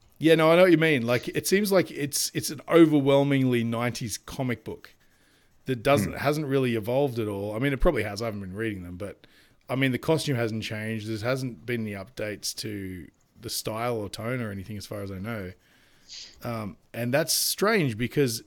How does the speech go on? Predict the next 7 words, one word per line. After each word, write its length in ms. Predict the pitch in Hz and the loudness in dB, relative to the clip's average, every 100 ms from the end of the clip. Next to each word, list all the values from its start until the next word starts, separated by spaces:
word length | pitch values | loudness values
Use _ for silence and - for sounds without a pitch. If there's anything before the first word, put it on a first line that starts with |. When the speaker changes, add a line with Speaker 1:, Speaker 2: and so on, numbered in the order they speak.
| - | -14
Speaker 1:
he 340 | 110 175 185 | -6 2 4
is 280 | 135 113 - | 4 0 -4
quintessentially 960 | - - 190 139 - - 135 - 113 95 | -8 -2 -2 -2 -2 -2 -2 -2 -4 -6
nineties, 600 | 101 107 90 73 - - _ _ _ _ _ _ _ _ | -6 -8 -10 -14 -16 -18 _ _ _ _ _ _ _ _
you 120 | - 117 | -6 -6
know? 260 | 110 120 - _ _ _ | -4 -6 -8 _ _ _
Speaker 2:
Mm. 220 | 120 104 | 2 2